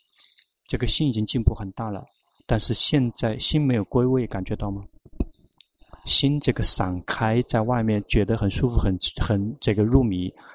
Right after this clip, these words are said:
要知道说心已经入迷到外面去了，不要拉它回来。如果拉它回来就憋闷，就只是去知道说它在外面，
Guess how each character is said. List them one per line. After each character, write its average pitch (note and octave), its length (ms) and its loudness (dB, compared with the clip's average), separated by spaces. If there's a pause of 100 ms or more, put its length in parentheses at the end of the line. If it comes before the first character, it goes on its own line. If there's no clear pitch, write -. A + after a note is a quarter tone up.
(100)
要 - 100 6
知 - 180 0
道 A#2 140 2
说 - 180 2
心 C#3 260 2
已 A#2+ 140 2
经 G#2 240 0
入 C3 160 4
迷 G#2+ 160 2
到 G2+ 140 0
外 B2 160 2
面 G#2 160 2
去 - 160 0
了， G2 180 0
不 C#3+ 80 10
要 A#2+ 80 4
拉 A#2+ 160 -4
它 C3 140 0
回 G2 180 0
来。 F#2 100 -6 (520)
如 A#2+ 100 8
果 A#2+ 100 6
拉 C3+ 140 0
它 C3+ 140 2
回 A2+ 160 2
来 G2+ 80 0
就 A2+ 160 0
憋 A#2 160 6
闷， A2+ 160 0 (520)
就 C#3 140 6
只 A2+ 140 -2
是 A#2 160 -2
去 - 160 -2
知 - 180 -2
道 A#2+ 100 -2
说 B2 140 -4
它 B2+ 140 -6
在 B2+ 100 -4
外 B2 180 -4
面， G#2 200 -6